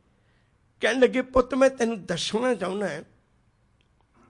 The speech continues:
ਵੀ ਤੂੰ ਆਪਣੇ ਜੀਵਨ ਵਿੱਚ ਕਿਹੋ ਜਿਹਾ ਗ੍ਰਸਤੀ ਹੋਵੇਂ।" ਅਸੀਂ ਜਦੋਂ ਦੇਖਦੇ ਹਾਂ, ਇਸ ਕਾਰਜ ਲਈ ਸਤਿਗੁਰੂ ਜੀ ਨੇ ਆਖਿਆ,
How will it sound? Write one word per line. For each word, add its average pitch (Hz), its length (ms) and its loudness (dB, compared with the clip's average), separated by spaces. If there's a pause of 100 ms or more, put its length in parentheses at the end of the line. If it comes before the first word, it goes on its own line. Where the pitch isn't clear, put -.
(760)
ਵੀ 294 80 -2
ਤੂੰ 294 340 0
ਆਪਣੇ 285 320 -2
ਜੀਵਨ 208 400 -4
ਵਿੱਚ 269 240 -10
ਕਿਹੋ 269 440 -6
ਜਿਹਾ 247 180 -4
ਗ੍ਰਸਤੀ 196 540 -8
ਹੋਵੇਂ।" - 340 -16 (1900)
ਅਸੀਂ 214 240 -6
ਜਦੋਂ 190 280 -2
ਦੇਖਦੇ 175 580 -2
ਹਾਂ, 180 120 -6 (1120)
ਇਸ 269 360 0
ਕਾਰਜ 190 500 -2
ਲਈ 208 420 -4 (760)
ਸਤਿਗੁਰੂ 240 540 -6
ਜੀ 240 140 -2
ਨੇ 240 160 -2 (180)
ਆਖਿਆ, 202 540 -6